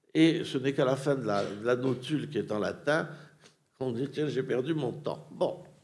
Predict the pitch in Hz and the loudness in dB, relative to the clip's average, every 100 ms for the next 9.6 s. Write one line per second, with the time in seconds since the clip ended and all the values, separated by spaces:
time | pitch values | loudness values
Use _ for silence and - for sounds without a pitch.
0 | _ - - _ _ _ _ _ _ _ | _ -20 -20 _ _ _ _ _ _ _
1 | _ _ - 254 226 185 208 262 - 196 | _ _ -2 0 0 -2 0 0 -2 4
2 | 175 165 - - - - - - - 185 | 6 8 4 -2 -12 -18 -20 -20 -14 -4
3 | 180 202 185 180 185 160 160 170 240 269 | 6 8 8 6 8 8 6 2 2 0
4 | 202 170 196 240 214 156 - 180 160 127 | -2 -2 0 0 -2 -4 -2 0 2 0
5 | - - 80 123 - - 262 247 220 - | -4 -6 -4 -4 -6 -4 -2 0 0 -2
6 | - 233 220 165 175 220 202 135 - 135 | -4 -4 2 2 2 0 -2 -4 -4 -2
7 | 104 98 78 60 - - _ _ _ _ | -2 -4 -8 -10 -10 -20 _ _ _ _
8 | _ - 135 165 226 233 170 170 139 135 | _ -2 2 6 6 4 -2 0 2 4
9 | 113 110 - 180 240 | 2 -2 0 2 2